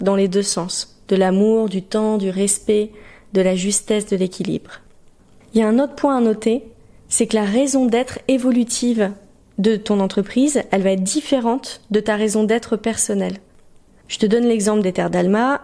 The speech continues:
La raison d'être, sa raison d'être, c'est de révolutionner le monde de l'entrepreneuriat en intégrant humanité, spiritualité et énergétique. Alors que moi, ma raison d'être personnelle, c'est-à-dire, pour moi, ma raison d'être, c'est mes thématiques de vie qui apparaissent tout le temps.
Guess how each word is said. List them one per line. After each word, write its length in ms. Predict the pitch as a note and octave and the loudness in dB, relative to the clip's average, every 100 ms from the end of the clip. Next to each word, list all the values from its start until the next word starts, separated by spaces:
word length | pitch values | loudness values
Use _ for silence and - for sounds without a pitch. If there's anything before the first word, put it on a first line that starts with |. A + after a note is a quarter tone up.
| - | -2
La 120 | F#3+ | 0
raison 360 | F#3 A#3+ A#3 A3+ | 2 0 2 0
d'être, 380 | G3 C#4 - - | 0 -2 -10 -16
sa 220 | - A3+ | -4 -2
raison 260 | A3 G#3 G#3 | 0 0 2
d'être, 240 | G3+ C4 | 2 0
c'est 140 | - F#3+ | -2 0
de 80 | |
révolutionner 800 | F#3 G3 A#3 A#3 G#3+ - G#3 G#3 - - - - | 2 2 2 0 -2 -2 0 0 -4 -18 -20 -2
le 100 | G#3+ | 2
monde 200 | A3 A#3+ | 4 2
de 80 | A#3 | 2
l'entrepreneuriat 760 | A3 - G#3+ A3 G3+ G3+ A#3+ | 0 -2 -2 0 0 2 2
en 80 | A#3 | 0
intégrant 440 | F#3+ F#3+ F#3+ A#3 - | 0 -2 0 -2 0
humanité, 680 | A3+ A3+ A3 G#3 G3+ G#3 - | 2 2 2 0 -2 -4 -4
spiritualité 880 | - - A3 A3 - G#3+ G3+ G3+ A#3+ - | -8 -4 -2 -2 0 0 0 0 -2 0
et 180 | F#3+ A3 | -2 0
énergétique. 800 | A3 G#3 G3+ G3 - A3 - - - _ _ _ _ _ - - | 0 0 -2 -4 -6 -12 -16 -20 -20 _ _ _ _ _ -6 0
Alors 260 | G#3 F#3+ | 0 2
que 80 | A3 | 2
moi, 300 | G#3 A3+ A#3+ | 4 4 2
ma 160 | G#3 F#3 | 0 0
raison 260 | F#3+ G3+ | 0 2
d'être 280 | G3+ G#3 G3+ | 0 -2 -4
personnelle, 680 | G#3 G#3 - G#3 G3 B3 G3+ - _ - | -4 -4 -2 0 0 0 -4 -10 _ -10
c'est-à-dire, 480 | - G3 F#3+ A3+ - - - - | -2 0 0 -2 -4 -14 -14 -2
pour 100 | G3 | 0
moi, 160 | G#3+ | 2
ma 100 | G#3+ | 2
raison 220 | F#3 F#3 | 0 0
d'être, 180 | F#3+ A3 | 0 0
c'est 140 | - G3+ | 0 0
mes 140 | F3 | 2
thématiques 480 | G#3+ G3+ G3 G#3+ F#3+ | 0 0 0 -2 0
de 100 | G3+ | 0
vie 340 | F3+ G3 G3 - | 0 -2 -6 -8
qui 140 | - | -2
apparaissent 380 | F#3+ F#3+ F#3+ - | -2 0 -2 -4
tout 100 | - | -4
le 60 | F#3+ | -4
temps. 160 | - | -6